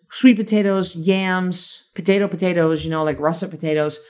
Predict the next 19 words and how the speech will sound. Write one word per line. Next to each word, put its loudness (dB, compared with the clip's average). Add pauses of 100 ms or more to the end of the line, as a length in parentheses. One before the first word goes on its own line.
(200)
those 4
will -2
also 0
slow -2
down 0
your -2
weight 0
loss. -4
And 2
people 0
think -2
that -2
they're, -2
that -2
they're -2 (380)
just 0
fine -2
to 2
eat. -2